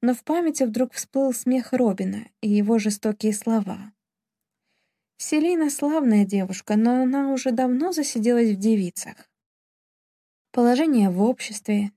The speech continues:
титул, преимущества. Она никогда прежде не обращала на это внимания, но сейчас вдруг осознала, что маркиз выше по положению, чем граф. Так значит, она деревенская старая дева?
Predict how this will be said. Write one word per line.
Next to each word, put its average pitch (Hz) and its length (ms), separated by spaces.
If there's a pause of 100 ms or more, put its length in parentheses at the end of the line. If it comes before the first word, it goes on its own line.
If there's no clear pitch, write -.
титул, 220 520 (220)
преимущества. 208 960 (520)
Она 233 200
никогда 254 420
прежде 247 300
не 233 140
обращала 233 500
на 214 180
это 208 140
внимания, 220 680 (600)
но 262 40
сейчас 294 380
вдруг 277 260
осознала, 262 540
что - 220
маркиз 247 440
выше 269 360
по 196 120
положению, 196 600
чем 220 240
граф. 180 440 (1040)
Так 208 200
значит, 214 420
она 208 320
деревенская 202 680
старая 208 480
дева? 226 520